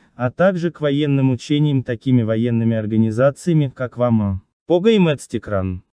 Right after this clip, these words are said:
В заявлении отмечается, что армянская сторона, привлекая к военным действиям детей в возрасте до пятнадцати лет,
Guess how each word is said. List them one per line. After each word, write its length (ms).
В 80
заявлении 680
отмечается, 880
что 220
армянская 520
сторона, 600
привлекая 560
к 80
военным 500
действиям 500
детей 340
в 60
возрасте 540
до 120
пятнадцати 600
лет, 300